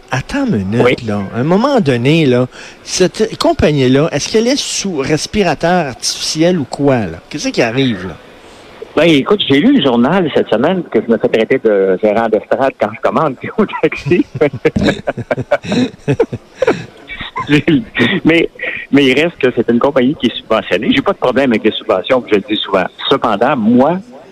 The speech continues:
Speaker 2: et je répète, je n'aurais pas fait la subvention parce que je veux pas dépendre d'un gouvernement. Je veux pas dépendre
Speaker 1: Oui.
Speaker 2: de l'humeur, que ce soit libéral ou la Ca-, caq. C'est évident que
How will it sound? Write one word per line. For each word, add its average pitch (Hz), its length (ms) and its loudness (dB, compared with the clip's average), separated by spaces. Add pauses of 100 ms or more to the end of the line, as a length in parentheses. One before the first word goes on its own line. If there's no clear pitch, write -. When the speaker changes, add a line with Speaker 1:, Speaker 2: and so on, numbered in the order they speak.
(100)
Speaker 2:
et 120 120 2
je 123 100 2
répète, 127 360 0 (420)
je 110 140 -6
n'aurais 208 180 2
pas 135 240 0
fait 151 140 2
la 113 120 2
subvention 110 500 -2
parce 120 200 -2
que - 100 -6
je - 100 -2
veux 151 80 2
pas 269 120 0
dépendre 139 340 0
d'un 113 120 2
gouvernement. 95 500 0 (320)
Je - 60 -2
veux 131 60 2
pas 247 100 2
dépendre 160 260 0
Speaker 1:
Oui. 143 60 0
Speaker 2:
de 127 60 -2
l'humeur, 127 560 0 (360)
que 123 80 2
ce - 80 -6
soit 135 100 0
libéral 123 640 2
ou 110 160 2
la 95 180 2
Ca-, 92 260 -2
caq. 110 360 -2 (640)
C'est 165 160 2
évident 156 360 2
que 165 100 2